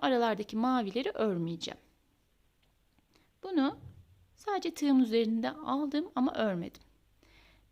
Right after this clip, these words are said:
Beyaz rengimi ördüm. Bunu örmeden aldım.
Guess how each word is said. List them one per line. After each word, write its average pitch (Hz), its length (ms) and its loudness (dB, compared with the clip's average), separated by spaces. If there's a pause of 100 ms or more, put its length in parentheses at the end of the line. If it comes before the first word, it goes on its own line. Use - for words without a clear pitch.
Beyaz 302 440 -2
rengimi 190 600 -4 (800)
ördüm. 254 540 -4 (1500)
Bunu 277 340 4 (380)
örmeden 180 520 -2
aldım. - 460 -12